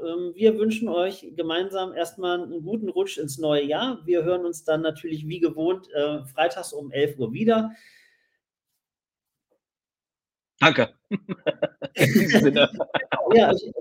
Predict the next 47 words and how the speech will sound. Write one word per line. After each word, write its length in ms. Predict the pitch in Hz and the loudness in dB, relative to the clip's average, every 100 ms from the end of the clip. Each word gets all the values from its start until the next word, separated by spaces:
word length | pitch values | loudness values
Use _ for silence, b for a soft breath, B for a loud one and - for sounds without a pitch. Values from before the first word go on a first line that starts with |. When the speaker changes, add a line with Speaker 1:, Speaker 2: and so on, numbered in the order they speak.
| - | 0
Speaker 1:
genau, 260 | 240 226 - | 2 4 4
vor 140 | 185 | 2
allen 180 | 185 208 | 2 2
Dingen 160 | 208 | 2
danke 260 | 190 208 220 | 0 0 -4
fürs, 380 | 220 220 202 - | 2 4 2 0
äh, 220 | - 165 | 0 0
fürs 300 | 165 185 175 | 0 -2 -2
Zuschauen. 500 | - 262 - 233 226 | -6 -4 2 2 0
Dreißig, 560 | 220 175 185 202 170 - | 0 0 0 -6 -6 -6
äh, 120 | 151 | -6
Folgen 320 | 151 175 180 | 2 2 2
sind 160 | 170 175 | -2 -4
ja 100 | 170 | -4
schon 160 | 170 160 | -4 -4
mal 80 | |
eine 140 | 156 147 | -2 -2
ganze 260 | 147 156 | -4 -4
Menge, 400 | 147 190 208 196 - | -4 -2 -2 -4 -6
ähm, 440 | 151 156 156 - | -6 -8 -10 -12
mit 160 | 143 143 | -12 -10
unseren 280 | 151 147 | -6 -6
Stammhörern. 600 | 143 170 175 180 175 160 160 | -4 -4 -2 -2 -2 -4 -6
Vielen 260 | 170 143 | -6 -4
Dank 220 | 143 175 | -4 -4
dafür 320 | 175 170 170 165 | -2 -2 -4 -6
schon 220 | 156 151 | -4 -2
mal. 300 | 151 151 151 b b b _ | -2 -4 -6 b b b _
Und 340 | 156 156 160 | 2 2 2
ja, 140 | 254 214 | 2 4
dann 360 | 180 185 147 | 4 2 -6
kommt 260 | - 190 190 | -4 -4 -2
gut 200 | 202 208 | -6 -4
ins 180 | 180 175 | -6 -4
neue 300 | 175 170 170 | 0 0 2
Jahr. 400 | 170 185 190 - | 0 0 -2 -2
Ähm, 300 | 160 165 165 | -4 -4 -12
ich 80 | - | 0
weiß 220 | 156 151 | 0 2
nicht, 140 | 156 - | -6 -8
ob 160 | 135 | -2
ihr 320 | 156 147 127 120 | 0 0 -2 -10
Vorsätze 640 | - 202 196 165 - 156 | 0 2 4 0 -2 -6
habt, 340 | 156 156 _ - | -4 -4 _ -12
ähm, 320 | 139 135 143 139 | -8 -8 -10 -12
ob 180 | 143 160 | -10 -2
ihr 280 | 147 139 | 0 0